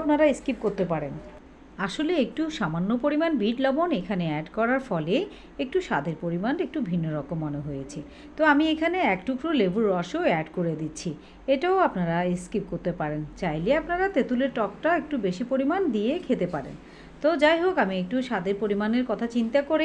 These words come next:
এটি অ্যাড করেছি। আমি এ-, একটি ডিম সিদ্ধ করে এখন এটি গ্রেট করে নিচ্ছি।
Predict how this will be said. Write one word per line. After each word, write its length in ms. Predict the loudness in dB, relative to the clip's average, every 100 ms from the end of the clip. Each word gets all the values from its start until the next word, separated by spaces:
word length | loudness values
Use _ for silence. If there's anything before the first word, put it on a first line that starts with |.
| 4
এটি 120 | 2 2
অ্যাড 180 | 0 -2
করেছি। 360 | -2 0 -2 -8 -10 -14 -10 0
আমি 160 | 6 8 6
এ-, 140 | 4 0 -2
একটি 200 | 0 -2 0
ডিম 220 | 2 4 2
সিদ্ধ 340 | 0 -4 0 0 2
করে 180 | 4 4 4 2
এখন 280 | 2 2 2
এটি 240 | 2 2 0 2
গ্রেট 220 | 0 0 0
করে 140 | 2
নিচ্ছি। 380 | 0 -4 -8